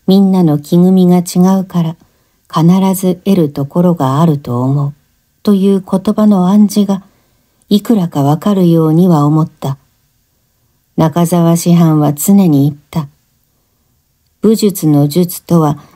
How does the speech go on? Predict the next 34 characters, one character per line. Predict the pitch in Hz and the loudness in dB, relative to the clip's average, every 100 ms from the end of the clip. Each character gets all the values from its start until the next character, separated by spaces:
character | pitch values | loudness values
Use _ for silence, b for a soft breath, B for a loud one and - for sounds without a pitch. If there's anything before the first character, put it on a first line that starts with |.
| B - | B -2
無 | 180 | 0
心 | - 233 233 | 2 2 4
に | 226 | 6
な | 220 196 | 4 2
る | 165 | -2
こ | 160 | -4
と | 165 175 | -2 0
で | 151 | 0
あ | 151 | -2
る。 | 147 143 _ _ _ _ _ _ _ _ _ | -4 -6 _ _ _ _ _ _ _ _ _
槍 | - 160 170 185 | -2 2 2 2
を | 190 | 4
持 | 185 180 | 2 2
っ | 175 | -2
て | - 147 | -4 0
持 | 147 151 | 2 0
た | 147 160 | 0 -4
ず、 | 151 - _ _ _ _ - | -4 -12 _ _ _ _ -4
敵 | 175 175 180 | -4 0 2
に | 180 175 175 B - | 2 2 -2 B -2
槍 | 175 180 190 | 0 0 0
あ | 190 | 0
る | 175 151 147 | 0 0 0
を | 147 | 0
見 | 156 170 | 2 0
ず、 | - - _ _ _ _ _ | -2 -12 _ _ _ _ _
も | 190 202 | -2 0
と | 196 165 | 0 0
よ | 151 | 2
り | 147 143 B B B | 0 -2 B B B
技 | 160 165 | -4 -4
巧 | - 190 185 | -2 0 2
な | 185 185 | 2 0
く | 180 - | -2 -10